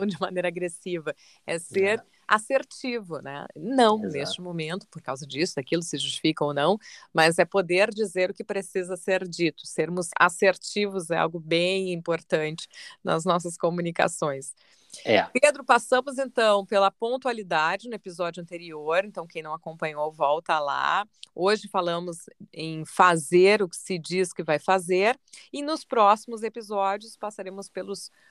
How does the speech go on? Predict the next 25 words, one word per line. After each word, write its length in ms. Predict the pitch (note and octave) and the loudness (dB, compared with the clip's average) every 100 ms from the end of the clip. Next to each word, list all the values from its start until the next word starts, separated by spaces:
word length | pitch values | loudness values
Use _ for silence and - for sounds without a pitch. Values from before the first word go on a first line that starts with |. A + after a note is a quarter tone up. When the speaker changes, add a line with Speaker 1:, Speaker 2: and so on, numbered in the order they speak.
| _ | _
Speaker 1:
próximos 500 | - F#3+ F#3 G3+ F3 E3+ | 2 2 2 -6 -10 -12
dois 380 | F3 G3+ A3 - - | 0 2 2 0 6
hábitos 560 | F#3+ G#3+ F3+ E3 D#3 | 8 6 2 -14 -20
para 200 | - E3 | -12 -12
compor 340 | - E3 F3 E3+ | -10 -8 -4 -6
estes 280 | - E3 | -6 -16
quatro, 460 | - F3 F#3+ A#3 - | -6 0 2 2 -4
que 140 | _ E3+ | _ -6
é 160 | D#3+ - _ _ | -6 -8 _ _
terminar 520 | C4 C4 B3+ A#3+ B3+ | -4 -4 -2 2 2
o 40 | C4 | 0
que 60 | |
se 140 | - A#3+ | -6 -6
começa 600 | A3+ G3+ F#3+ G#3+ - A3 _ _ _ | -4 -4 -6 -8 -12 -20 _ _ _
e 420 | G#3+ A#3 A#3+ A3+ | -12 -10 -8 -8
ser 300 | G#3 - E3+ | -10 -6 -6
gentil, 720 | D#3+ E3 D3+ - - F#3+ F#3+ F#3 | -6 -10 -10 -12 -8 -4 0 0
conseguir 560 | F3 D3+ - E3 G3 | -2 -4 -6 -2 0
usar 320 | F3+ E3 D#3+ | 2 6 6
expressões 720 | D#3+ - D#3+ - D#3 D3+ D#3 - | 4 -4 -8 -8 -6 -6 -6 -8
como 260 | - D#3+ | -4 -4
por 200 | - D#3+ | -4 -6
favor 440 | - D#3+ D3+ C#3 D#3+ - | 0 0 2 -4 -4 -6
e 180 | E3 D#3 | -4 0
obrigada. 520 | D#3 D#3+ D#3 C3+ - | 0 0 2 2 2